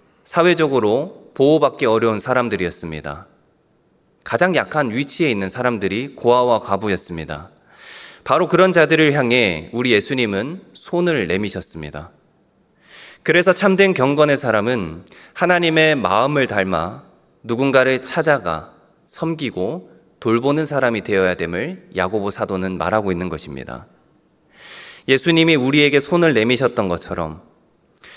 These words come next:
소외된 자들에게 손을 내미셨던 것처럼 이제 우리도 그 은혜를 누렸다면 우리도 아프고 힘든 사람들,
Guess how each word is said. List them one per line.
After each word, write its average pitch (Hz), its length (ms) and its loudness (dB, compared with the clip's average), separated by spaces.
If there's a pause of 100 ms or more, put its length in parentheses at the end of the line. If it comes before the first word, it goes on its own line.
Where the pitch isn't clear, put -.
(160)
소외된 180 440 4
자들에게 147 460 4
손을 170 340 2
내미셨던 117 560 2
것처럼 85 520 -4 (680)
이제 131 220 2
우리도 127 360 4
그 139 180 2
은혜를 151 560 2
누렸다면 92 680 -2 (640)
우리도 131 340 2
아프고 135 400 0
힘든 147 320 0
사람들, 92 600 -4